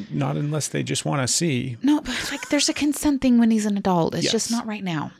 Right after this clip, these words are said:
Speaker 1: For sure.
Speaker 2: Like, it's, like, it, it isn't something that has to always be hidden and, like, it's, uh, like, a shameful thing. It can be an expression.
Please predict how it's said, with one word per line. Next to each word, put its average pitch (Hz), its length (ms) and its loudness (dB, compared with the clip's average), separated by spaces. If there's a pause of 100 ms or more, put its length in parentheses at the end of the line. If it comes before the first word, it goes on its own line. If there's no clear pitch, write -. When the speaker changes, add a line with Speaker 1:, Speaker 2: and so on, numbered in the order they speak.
Speaker 1:
For 139 120 -8
sure. - 320 -6
Speaker 2:
Like, 196 240 -4 (240)
it's, - 320 -4 (680)
like, 208 300 -8
it, 202 220 0 (200)
it 226 120 4
isn't 226 260 0
something 185 380 -4
that 180 200 -6 (120)
has 175 300 -8
to - 160 -10
always 143 300 -10
be 151 160 -8
hidden 151 480 -6
and, 151 280 -6
like, - 160 -8
it's, - 280 -8
uh, 160 160 -4
like, 160 180 -2
a 151 60 -4
shameful 151 440 -6
thing. 160 320 -6
It 202 140 -8
can 208 180 -2
be 208 280 -4
an 214 100 -2
expression. 262 720 -8